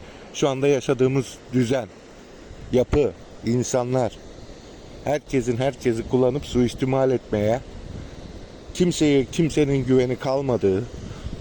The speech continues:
paraya, güce, şekile tapılan, insanın insani değerlerinin ortadan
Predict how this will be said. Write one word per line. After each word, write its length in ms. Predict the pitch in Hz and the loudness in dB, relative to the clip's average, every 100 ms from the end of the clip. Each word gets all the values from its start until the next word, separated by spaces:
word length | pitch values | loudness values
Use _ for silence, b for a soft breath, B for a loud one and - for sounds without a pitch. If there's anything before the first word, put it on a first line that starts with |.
| - | 0
paraya, 360 | 127 135 139 | 2 4 2
güce, 340 | 135 127 120 151 | 2 2 4 2
şekile 500 | - 120 - 147 147 | 2 0 4 2 2
tapılan, 480 | 147 123 107 110 131 - - - - - - - - - - - - - - | 0 -2 0 -2 -4 -8 -18 -18 -16 -14 -12 -12 -12 -14 -16 -16 -14 -10 2
insanın 680 | 156 160 - 170 170 208 165 | 4 4 2 0 2 2 4
insani 580 | 160 147 175 175 202 170 | 2 2 0 2 0 2
değerlerinin 580 | 170 165 175 165 170 | 2 2 0 2 2
ortadan 480 | 170 147 160 151 175 | 2 2 2 2 0